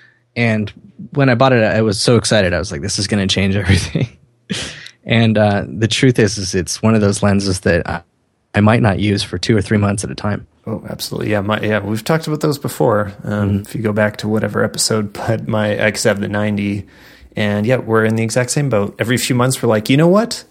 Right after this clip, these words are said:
Speaker 2: I should really put this thing to use." But
Speaker 1: <laughs> Yeah. And then it's, it's over.
Speaker 2: Yeah.
Speaker 1: You forget, you forget all about it
Speaker 2: Yeah,
Speaker 1: again.
Speaker 2: exactly. Well, here, I, I, just for fun though, I'm gonna tell you the highlights from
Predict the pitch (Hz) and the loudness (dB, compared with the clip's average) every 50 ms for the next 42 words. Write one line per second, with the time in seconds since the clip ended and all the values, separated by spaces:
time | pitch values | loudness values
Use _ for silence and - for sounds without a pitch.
0 | - - 175 165 - 117 110 117 127 127 127 123 - 131 123 - 135 117 - - | -2 -2 0 0 0 0 0 2 2 2 2 2 0 -2 -2 0 -2 -4 -2 -2
1 | 135 127 127 131 139 127 117 110 - - - - _ - 123 - - 143 - 151 | -2 0 0 2 2 2 0 0 -2 -6 -8 -10 _ -8 -4 -2 0 0 2 2
2 | 156 - _ _ _ _ - _ - 120 104 101 143 127 - 135 131 131 127 120 | 2 0 _ _ _ _ -20 _ -12 -10 -8 -6 -4 0 4 4 6 6 4 4
3 | - 120 120 123 127 131 127 127 - - - 123 117 - - 120 113 110 113 117 | 2 2 4 4 4 4 4 2 -2 -4 -2 -2 0 2 2 2 2 2 2 0
4 | 120 - _ - 113 110 104 101 117 113 - 120 113 117 117 120 120 123 120 - | -4 -6 _ -6 -4 -2 -2 -2 -4 -6 -10 -8 -6 -4 -4 -4 -4 -6 -6 -6
5 | 117 117 113 113 113 117 113 110 107 107 104 104 104 107 107 107 110 110 117 113 | -4 -2 -2 0 0 0 0 0 0 0 0 -2 -2 -2 -4 -4 -6 -6 -6 -6
6 | 113 - - - 120 113 - - - 127 127 113 104 107 - - 131 139 135 139 | -8 -8 -6 -6 -6 -6 -6 -2 2 4 4 4 4 4 2 4 2 2 2 2
7 | 143 139 139 143 156 - - 135 - 135 120 113 110 104 101 104 107 107 104 98 | 0 0 0 0 0 0 0 -2 0 0 2 2 2 2 2 2 0 0 0 -2
8 | - - 107 101 104 101 104 95 90 98 101 101 104 107 110 - - - 117 113 | 0 0 0 0 0 0 -2 -2 -2 0 -2 0 -2 -2 -4 -6 -8 -8 -6 -6
9 | 113 110 | -6 -6